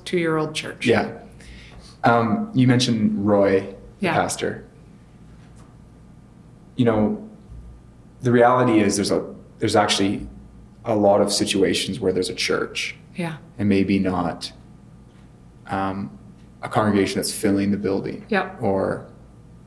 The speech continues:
Speaker 2: they have this, like, gift of space and maybe some people, and, you know, someone like yourself without a building and a congregation, you can't just knock on a door and go, "I think you guys should."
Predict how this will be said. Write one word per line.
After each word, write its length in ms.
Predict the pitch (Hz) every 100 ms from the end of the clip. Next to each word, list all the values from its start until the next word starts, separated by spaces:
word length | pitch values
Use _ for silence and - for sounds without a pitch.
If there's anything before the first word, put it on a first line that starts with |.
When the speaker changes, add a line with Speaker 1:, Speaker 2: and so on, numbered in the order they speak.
| - - - - - -
Speaker 2:
they 120 | 101
have 220 | 107 101
this, 260 | 98 95 -
like, 220 | - -
gift 200 | 107 -
of 80 | -
space 560 | - 110 110 113 110
and 100 | - -
maybe 140 | 120 -
some 140 | 113
people, 480 | - 104 101 98 95
and, 220 | - - - - - - - - - - - - - - -
you 60 | 117
know, 60 |
someone 240 | 117 127 120
like 160 | 107
yourself 580 | 107 104 107 101 - - - - - - - - - - - - -
without 520 | 113 101 95 - -
a 40 | -
building 560 | 101 98 98 101 98
and 260 | 101 - - -
a 60 |
congregation, 1040 | - 107 101 101 101 104 110 107 104 - - - -
you 180 | 107 113
can't 160 | 147 131
just 160 | 117
knock 260 | 104 101 -
on 80 | 104
a 40 |
door 280 | 98 101 101
and 80 | 101
go, 320 | - 95 - - - -
"I 60 | -
think 240 | - 104
you 80 | 107
guys 240 | 104 95
should." 320 | - - -